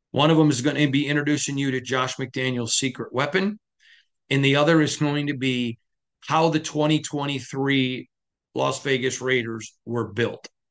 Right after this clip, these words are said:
When did this come about? Now, clearly we know they started scouting this class when they got here. Not talking about that. But there were certain things that happened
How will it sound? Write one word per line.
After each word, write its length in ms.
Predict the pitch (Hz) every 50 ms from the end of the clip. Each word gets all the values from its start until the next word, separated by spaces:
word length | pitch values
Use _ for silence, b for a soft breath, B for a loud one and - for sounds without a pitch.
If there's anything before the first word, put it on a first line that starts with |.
| _ _ _ _ _ _ _ _ _ _ _ _ _ _ _ _ _ -
When 360 | - 110 123 139 151 160 160
did 200 | 151 156 135 113
this 380 | 143 143 139 - - - - _ _ _ _ _ -
come 220 | - 147 139 139
about? 380 | 135 123 131 123 113 104 - -
Now, 100 | 170 170
clearly 280 | - - 226 220 196
we 140 | 170 165 156
know 160 | 147 143 139
they 120 | 135 139 135
started 360 | - - 139 131 131 131 131
scouting 720 | - - - - 127 127 127 127 131 131 127 127 123 127 -
this 300 | 110 104 131 135 135 -
class 600 | - - 139 123 123 123 123 120 123 123 123 -
when 120 | - 175 180
they 100 | 185 190
got 260 | 226 226 - - 143
here. 280 | 120 127 117 110 - - _ _ _ _ _ _ _ _ _ -
Not 140 | 156 156
talking 180 | - 185 175 165
about 240 | 165 160 151 147 -
that. 260 | 147 135 120 113 - B B B B B B B B
But 160 | - 147 143 143
there 120 | 151 135
were 160 | 123 127 123
certain 640 | 117 - - - - 196 214 - - 196 180 165 -
things 360 | - 180 175 170 165 147 131
that 160 | 147 139 120
happened 720 | - - - 135 147 147 147 147 - 147 143 156 156 165